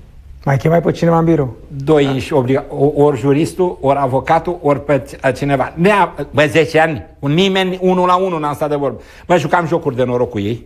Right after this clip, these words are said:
Speaker 2: fii atent aici. Și spuneam, "Cine vorbește de fotbal ceva, mă ridic și plec." Unul nu vorbea de fotbal. Bă, când i aud pe unul că au pierdut jucători, nu e nimic adevărat, sau cel puțin nu când eu jucam, înțelegi, uh, cu ei.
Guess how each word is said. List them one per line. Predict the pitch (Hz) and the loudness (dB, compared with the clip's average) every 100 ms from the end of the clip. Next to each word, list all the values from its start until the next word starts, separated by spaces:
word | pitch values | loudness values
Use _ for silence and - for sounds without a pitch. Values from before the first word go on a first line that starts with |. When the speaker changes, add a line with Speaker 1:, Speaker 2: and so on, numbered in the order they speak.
| - - _ | -20 -20 _
Speaker 2:
fii | 123 | -4
atent | 113 110 104 | -4 -4 -8
aici. | 90 - - - - | -12 -16 -20 -20 -20
Și | - 147 | -4 -2
spuneam, | - 160 147 | 0 0 0
"Cine | 147 139 | 0 2
vorbește | 143 131 143 - | 2 2 0 0
de | 123 113 | 0 0
fotbal | 95 - 139 117 113 | -2 -2 0 0 -2
ceva, | 98 117 151 | -2 -4 -2
mă | 208 | 0
ridic | 156 147 139 | 0 0 -2
și | 139 | -4
plec." | - 104 - - | -2 -4 -4 -2
Unul | 180 240 254 | 2 4 4
nu | 226 | 2
vorbea | 185 180 175 | 2 2 0
de | |
fotbal. | 151 131 87 - - - - _ - - | -4 -6 -10 -18 -20 -20 -20 _ -12 -4
Bă, | 269 | 0
când | 220 185 | 2 2
i | |
aud | 185 202 - | 4 4 2
pe | |
unul | 180 160 | -4 -4
că | 165 | -2
au | 185 | -2
pierdut | - 196 175 165 | 0 0 0 -2
jucători, | - 175 196 170 | 0 -2 0 -4
nu | 277 | -4
e | 330 | -4
nimic | 330 330 311 | -2 -4 -2
adevărat, | 269 240 247 226 | -2 0 0 0
sau | 151 | 0
cel | 151 196 | 0 -2
puțin | 170 190 202 180 | -2 -2 -4 -4
nu | 160 185 | -4 -4
când | 202 202 175 175 | -4 -4 -4 0
eu | 185 170 | 0 0
jucam, | 185 185 - - - - | 0 -4 -6 -8 -16 -12
înțelegi, | 120 107 123 165 - - - | -8 -4 -2 -4 -6 -16 -8
uh, | 127 120 | -2 -2
cu | - | 0
ei. | 143 95 | -2 -4